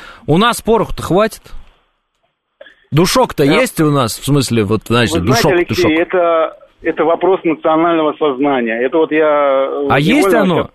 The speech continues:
Speaker 1: Я вот вам задам такой вопрос. Вот люди всё никак не могут это вот, э, со своей Турцией этой расстаться, нянчатся всё там, и слёзы льют, что они туда не поедут. Вот есть оно, национальное самосознание-то? Или, может быть, мы уже давно, э, гл-, г-,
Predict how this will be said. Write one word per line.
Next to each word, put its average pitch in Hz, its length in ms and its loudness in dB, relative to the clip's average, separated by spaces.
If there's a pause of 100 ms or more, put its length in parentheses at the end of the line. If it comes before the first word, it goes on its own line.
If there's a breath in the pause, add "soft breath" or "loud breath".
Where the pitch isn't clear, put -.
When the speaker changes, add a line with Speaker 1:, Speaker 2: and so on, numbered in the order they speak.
Speaker 1:
Я 156 200 0
вот 196 180 -2
вам 180 200 0
задам 160 300 0
такой 131 260 0
вопрос. 123 380 0
Вот 110 160 -2
люди 156 300 2
всё 127 200 0
никак 120 320 0
не 127 80 -2
могут 123 400 0
это 90 240 -2
вот, 87 220 -4
э, - 300 -6
со 120 120 -6
своей 113 260 2
Турцией 127 420 0
этой 92 140 -2
расстаться, 104 600 -2
нянчатся 110 500 -2
всё - 220 -2
там, 80 320 -6
и 87 420 -2
слёзы 120 400 2
льют, 127 240 2
что - 140 0
они 98 100 2
туда 104 220 0
не 104 100 0
поедут. 92 480 -2
Вот - 240 -4 (280 loud breath)
есть 233 280 0
оно, 196 200 2
национальное 156 420 0
самосознание-то? 113 800 -2
Или, 131 160 2
может 175 240 2
быть, 175 160 -2
мы 180 80 2
уже 160 320 0
давно, 92 960 -2
э, - 40 -6
гл-, 107 200 2
г-, 110 240 -2